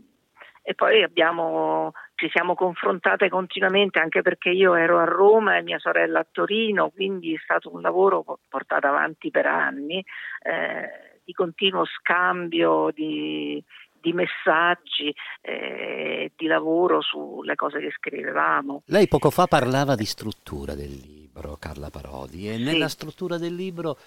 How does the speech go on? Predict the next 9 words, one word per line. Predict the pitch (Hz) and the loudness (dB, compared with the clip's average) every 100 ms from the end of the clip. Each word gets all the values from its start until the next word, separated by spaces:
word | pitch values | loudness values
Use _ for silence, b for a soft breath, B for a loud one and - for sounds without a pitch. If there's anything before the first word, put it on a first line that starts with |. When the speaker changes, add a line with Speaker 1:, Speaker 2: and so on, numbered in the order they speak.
| b b _ - | b b _ -10
Speaker 2:
ovviamente | 127 135 143 139 123 | -6 -2 0 0 -2
è | |
contemplata | 117 117 113 110 110 104 | 0 -2 -2 -4 -4 -4
anche | 95 98 90 85 82 80 - | -6 -6 -8 -8 -8 -10 -12
la | 87 87 | -14 -10
copertina, | 85 82 - 58 62 - _ b _ | -10 -10 -12 -18 -20 -20 _ b _
e | 123 | -6
la | 95 | -4
copertina | - 95 117 - 67 73 | -4 -4 -6 -8 -14 -14